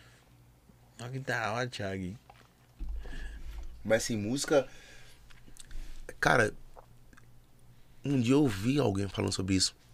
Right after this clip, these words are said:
Speaker 2: Se não existisse a mu-, se não existisse a música, o que que seria? Como que as, funcionaria as coisas no mundo?
Speaker 1: Interessante.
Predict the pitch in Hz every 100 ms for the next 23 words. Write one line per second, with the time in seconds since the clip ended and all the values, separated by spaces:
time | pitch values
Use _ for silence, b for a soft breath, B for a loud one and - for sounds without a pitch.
0 | - - - - - - - 165 - 117
1 | 110 87 - - 120 123 - 131 156 143
2 | 117 - - 113 107 101 92 87 87 -
3 | - - - - - - - - - -
4 | - - - - - - - - - 123
5 | 87 80 85 87 - - - 202 165 -
6 | 98 - - - - - - - - 101
7 | 85 87 - - 87 - - - _ -
8 | - - - - - - _ - - -
9 | - - - _ - 104 104 90 92 90
10 | 87 87 - -